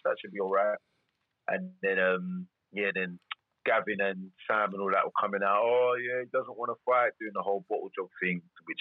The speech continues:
don't really work. Everybody that even messaged me was like, "Is he crazy? Like, why the hell would Dan run away from Cody?" But I know what they were doing, just trying to, you know, get their boy back in there, 'cause what, his last fight was a loss to Umar.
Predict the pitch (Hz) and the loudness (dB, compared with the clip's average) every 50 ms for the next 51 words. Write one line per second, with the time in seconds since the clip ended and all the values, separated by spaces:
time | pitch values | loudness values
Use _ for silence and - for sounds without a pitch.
0 | - - 92 92 90 76 80 87 85 92 85 87 90 87 82 - 92 92 90 95 | -6 -2 0 0 0 0 0 0 0 0 0 2 2 2 2 2 0 0 0 0
1 | 87 95 90 92 82 - 85 - - - 92 95 87 92 92 87 90 98 - - | -2 -2 -2 0 0 2 0 0 -2 -4 -8 -6 -4 -6 -4 -2 -2 -2 -2 -4
2 | - 82 82 85 82 80 85 82 82 85 85 85 87 - _ - - - - - | -2 -2 0 0 2 0 0 0 2 2 2 2 2 -2 _ -18 -20 -20 -18 -18
3 | - - _ - 85 82 85 - - - 110 110 120 117 104 92 90 87 80 76 | -20 -18 _ -12 -10 -10 -2 2 2 4 4 2 2 0 0 0 0 0 2 2
4 | 76 73 - - _ 82 92 104 104 107 107 107 107 101 95 101 90 - 107 104 | 2 2 0 -2 _ 0 2 2 2 2 0 0 -2 -2 -4 -8 -4 -2 0 0
5 | 101 98 90 90 92 98 95 98 98 95 98 92 - - 101 92 90 - 104 107 | 0 0 -2 -2 -2 0 0 0 0 -2 -2 -4 -6 -10 -12 -8 -4 -2 -2 -2
6 | 104 92 90 87 - 80 80 73 - _ _ _ _ _ _ _ _ _ _ - | -2 -4 -6 -2 0 0 2 0 -2 _ _ _ _ _ _ _ _ _ _ -8
7 | - - - 113 90 - 123 127 135 135 127 - 104 107 104 98 - 117 117 110 | -2 0 0 0 0 0 0 0 2 2 0 0 0 -2 -2 -2 -2 -2 0 0
8 | 101 90 87 104 101 - - 107 98 98 98 92 - _ _ _ _ - 101 101 | 0 -2 -4 -6 -6 -2 -2 0 0 0 -2 -2 -6 _ _ _ _ -8 -4 -2
9 | 90 87 87 90 185 - _ _ _ _ _ _ _ _ 110 98 92 95 95 90 | 0 0 0 -2 -4 -10 _ _ _ _ _ _ _ _ -2 0 0 0 -2 0
10 | - 104 101 98 90 101 98 98 - - 110 104 101 92 87 82 85 - - 85 | 0 0 0 0 2 0 0 0 -2 -4 -6 -4 -4 -2 -2 -2 -2 -4 -8 -10
11 | 85 - _ _ _ _ _ 87 98 92 85 - - - 85 82 85 95 101 98 | -12 -12 _ _ _ _ _ -2 0 0 0 0 -2 -4 -8 -4 0 2 2 2
12 | 98 - - - 95 90 92 87 90 90 92 92 95 98 98 92 90 - - - | 2 0 0 0 2 2 2 0 -2 -6 -4 -2 0 0 0 0 -2 -6 -12 -20
13 | _ - 90 87 87 85 82 - _ _ - 92 95 95 95 95 90 85 87 | _ -6 -4 -2 -2 -2 -4 -8 _ _ -10 -8 -6 -2 0 0 2 2 0